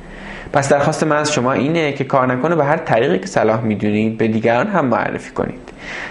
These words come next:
می‌تونید این قسمت یا هر قسمت دیگر رو توی تلگرام برای دیگران فوروارد کنید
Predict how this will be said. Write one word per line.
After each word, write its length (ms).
می‌تونید 300
این 180
قسمت 500
یا 60
هر 100
قسمت 460
دیگر 260
رو 100
توی 200
تلگرام 540
برای 200
دیگران 340
فوروارد 560
کنید 560